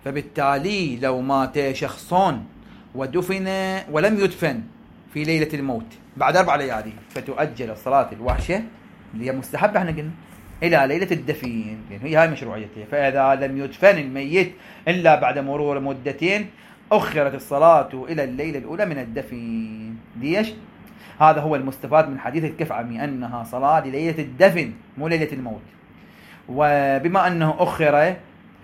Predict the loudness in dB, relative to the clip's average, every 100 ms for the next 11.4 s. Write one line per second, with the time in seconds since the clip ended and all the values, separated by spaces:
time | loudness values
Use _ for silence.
0 | -4 0 0 2 2 2 0 0 -2 -4
1 | -6 -4 -4 -4 -4 -8 -6 -6 2 2
2 | 4 0 -4 -6 -6 -8 -8 -10 -12 -14
3 | -18 -20 -20 -20 -16 2 4 6 4 0
4 | 2 2 2 0 2 2 0 0 -2 -2
5 | -2 0 2 0 0 -4 -12 -16 -20 -20
6 | -16 -12 -8 -2 0 0 0 -2 -2 -6
7 | -10 -14 -18 -10 -6 -4 -4 0 0 4
8 | 4 4 2 0 0 2 2 2 -4 -18
9 | -14 -12 -8 -10 -6 -4 0 4 4 4
10 | 0 -2 -2 -2 2 4 4 -2 -6 -10
11 | -10 -12 -12 -16